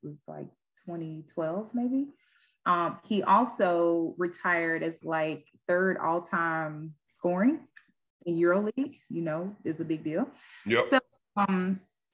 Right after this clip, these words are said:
Speaker 1: he invited me for a summer to
Speaker 2: Mm-hmm.
Speaker 1: He has his trainer in, he has his nutritionist in that's completing, you know, making all our meals. I'm stretching, I'm rehabbing my knee. It's literally, you know, people talk about Kobe,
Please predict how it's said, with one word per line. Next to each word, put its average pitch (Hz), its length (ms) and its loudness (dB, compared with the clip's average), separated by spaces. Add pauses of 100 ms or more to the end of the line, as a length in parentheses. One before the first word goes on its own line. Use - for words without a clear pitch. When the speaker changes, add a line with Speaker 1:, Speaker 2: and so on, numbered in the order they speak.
(400)
Speaker 1:
he 262 140 4
invited 220 360 6
me 262 360 2 (140)
for 196 140 2
a 262 40 0
summer 185 500 -2 (360)
to - 40 -12
Speaker 2:
Mm-hmm. 110 340 -2 (1160)
Speaker 1:
He 190 160 0
has 180 260 0
his 165 160 -6
trainer 233 320 2
in, 208 300 0
he 202 160 4
has 180 200 0
his 170 160 -6
nutritionist 214 720 -4
in 202 240 4
that's 180 160 -2
completing, 196 540 -4
you 185 80 0
know, - 260 -6
making 185 220 -2
all 165 100 0
our 147 120 -6
meals. 226 540 0 (360)
I'm 170 140 2
stretching, 226 560 -2
I'm 170 180 -4
rehabbing 214 480 2
my 196 120 2
knee. 202 280 2
It's 185 160 -2
literally, 202 720 -2
you 185 260 -2
know, 170 100 -2
people 240 220 0
talk 214 200 0
about 190 240 0
Kobe, 170 360 0